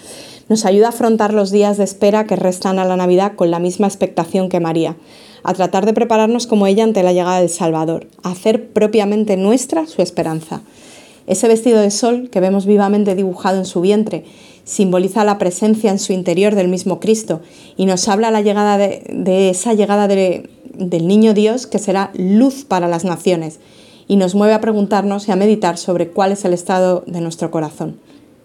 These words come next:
¿Está listo para acogerle? ¿Hemos hecho nuestra la verdadera alegría que celebramos en este tiempo? Tal vez sea el momento oportuno de poner el alma en orden para recibir al niño y también la ocasión perfecta de pedirle a María que nos otorgue el don de esperar con ella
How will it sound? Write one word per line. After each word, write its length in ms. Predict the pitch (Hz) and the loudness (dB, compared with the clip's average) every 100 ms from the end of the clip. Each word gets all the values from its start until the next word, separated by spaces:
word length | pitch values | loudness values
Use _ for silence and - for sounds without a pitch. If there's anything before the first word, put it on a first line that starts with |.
| _ - | _ -10
¿Está 280 | 185 202 185 | -6 -2 0
listo 460 | 214 214 320 381 - | 0 0 -2 -2 -4
para 180 | 180 180 | -4 -2
acogerle? 540 | 170 - 208 254 349 - - _ - _ _ _ _ | -4 -4 -2 -2 -4 -10 -20 _ -20 _ _ _ _
¿Hemos 300 | 190 196 196 | -2 0 0
hecho 300 | 214 214 220 | -2 -2 0
nuestra 640 | 208 214 220 220 202 185 - _ | 2 4 2 0 -4 -4 -8 _
la 140 | 185 175 | -4 -2
verdadera 460 | 180 180 180 196 | 0 0 0 0
alegría 460 | 190 185 190 190 180 | 0 -2 0 -2 -2
que 100 | 180 | -4
celebramos 560 | 185 175 175 180 175 | 0 0 0 -2 -4
en 80 | 175 | -8
este 220 | 170 170 | -6 -6
tiempo? 440 | 165 190 208 311 - _ _ _ - - | -2 -2 -2 -4 -8 _ _ _ -20 -8
Tal 160 | 214 208 | -2 0
vez 240 | 220 220 | 2 -2
sea 220 | - 214 202 | -4 -2 0
el 80 | |
momento 320 | 202 202 202 - | 0 0 0 -2
oportuno 480 | 226 220 180 180 - - - - | -2 0 -2 -4 -8 -20 -20 -10
de 120 | - 185 | -4 0
poner 260 | 180 180 | 0 0
el 120 | 185 | 0
alma 280 | 185 185 185 | 0 0 -2
en 100 | 185 | 0
orden 300 | 196 196 175 | -2 -2 -2
para 180 | 180 175 | -2 -2
recibir 340 | 180 180 170 | -4 -2 0
al 140 | 170 180 | 0 2
niño 320 | 208 190 226 - - - - - | 2 0 -6 -12 -20 -20 -12 -4
y 80 | 196 | 0
también 340 | 196 190 214 | 0 2 2
la 80 | 226 | 2
ocasión 400 | 202 208 220 214 | 0 -2 0 0
perfecta 460 | 190 - 220 180 | -2 -2 -4 0
de 100 | 175 | -2
pedirle 320 | 165 170 180 208 | 0 0 2 2
a 60 | |
María 300 | 208 185 180 | 2 0 -2
que 120 | 180 | -2
nos 220 | 175 170 175 | -4 -2 -6
otorgue 340 | 165 190 196 | -2 -2 0
el 140 | 185 | 0
don 220 | 185 208 202 | 0 0 0
de 60 | |
esperar 400 | 165 180 170 165 | -2 -4 -4 -4
con 180 | - 170 | -4 -2
ella 260 | 208 359 | 0 0